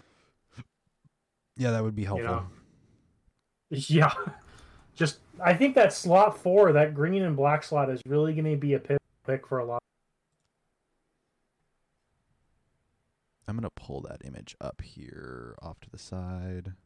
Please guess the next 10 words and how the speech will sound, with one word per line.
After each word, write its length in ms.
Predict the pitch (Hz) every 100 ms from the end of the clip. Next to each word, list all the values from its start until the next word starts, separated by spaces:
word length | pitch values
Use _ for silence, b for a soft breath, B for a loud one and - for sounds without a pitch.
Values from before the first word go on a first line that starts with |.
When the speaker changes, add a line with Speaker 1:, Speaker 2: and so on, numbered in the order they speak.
| _ _ _ _ _ _ _ _ _
Speaker 1:
because 280 | - - 104
it's 140 | 87 -
very 320 | 101 131 117
small 400 | 98 101 92 92
in 60 | 90
the 80 | 87
Twitch 320 | - 85 -
chat 260 | 87 82 -
for 120 | 82
me. 260 | 85 90